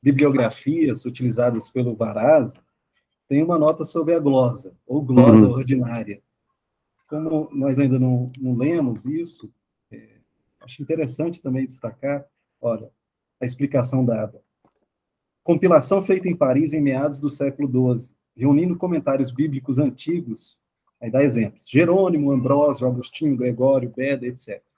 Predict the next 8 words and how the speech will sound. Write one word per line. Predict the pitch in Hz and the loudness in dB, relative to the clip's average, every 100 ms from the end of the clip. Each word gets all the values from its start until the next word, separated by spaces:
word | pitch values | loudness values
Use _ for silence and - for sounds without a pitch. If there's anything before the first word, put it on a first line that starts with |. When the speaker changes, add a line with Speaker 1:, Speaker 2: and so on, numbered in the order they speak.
| _ _ _ _ _ _ | _ _ _ _ _ _
Speaker 1:
E | 147 | 0
contemporâneos, | 165 160 170 180 165 117 104 - | 2 4 4 6 6 4 0 -4
Anselmo | 127 123 - 156 151 | -2 -2 0 0 0
de | 123 | -2
Laon, | 117 107 139 175 175 175 _ _ | -4 -4 -2 0 -2 -8 _ _
Gilberto | 117 113 139 131 127 | -10 -2 0 0 -4
de | 113 | -10
Auxerre, | 107 - 135 160 165 175 | -10 -10 -4 -2 -2 -6